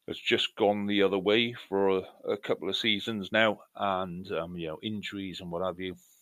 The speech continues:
So, if anything, we were lucky to, to win that game. But, as I say, lineup was improved,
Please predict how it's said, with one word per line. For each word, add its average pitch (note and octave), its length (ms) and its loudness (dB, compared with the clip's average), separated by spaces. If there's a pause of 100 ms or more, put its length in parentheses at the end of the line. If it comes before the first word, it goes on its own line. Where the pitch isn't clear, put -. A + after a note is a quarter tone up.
(140)
So, F2+ 440 0 (580)
if - 180 0
anything, F#2 540 0 (100)
we F#2 160 -6
were E2+ 440 -2 (460)
lucky F2 680 -4 (160)
to, D#2+ 320 0 (140)
to - 100 -6
win D2+ 220 -6
that D2 260 -6
game. C#2 220 -4 (640)
But, A2+ 220 10 (640)
as E2 140 -4
I E2+ 140 2
say, - 0 -
lineup G2+ 440 4
was F2+ 180 -2
improved, F#2 640 -2